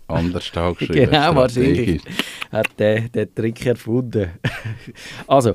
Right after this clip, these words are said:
Speaker 2: wir machen Realitätsabgleich, das heisst, wir schauen zurück auf das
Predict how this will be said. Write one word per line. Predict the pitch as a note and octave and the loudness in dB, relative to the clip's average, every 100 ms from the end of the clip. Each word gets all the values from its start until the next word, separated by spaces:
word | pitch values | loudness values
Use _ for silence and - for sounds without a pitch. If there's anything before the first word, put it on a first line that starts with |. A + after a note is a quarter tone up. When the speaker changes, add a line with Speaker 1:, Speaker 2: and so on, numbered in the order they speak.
| - - - - | -2 -20 -20 -6
Speaker 2:
wir | C#3 C#3 | 2 4
machen | C3 C#3 C3 A#2 | 6 4 2 -2
Realitätsabgleich, | C3 B2+ C3+ C3 B2 B2+ D#3 - F3 - E3+ E3+ - | 0 4 4 4 2 2 2 0 -4 -2 -2 0 -2
das | C#3+ B2 | -4 0
heisst, | A2+ C3+ - C3 | 2 2 2 0
wir | |
schauen | A#2+ B2+ B2+ A#2+ - - - - - - | 2 4 2 -2 -6 -20 -20 -20 -20 -8
zurück | - C#3+ G#3+ - | 2 4 2 -2
auf | C#3+ - | -10 0
das | C3+ A#2 - | 0 0 -10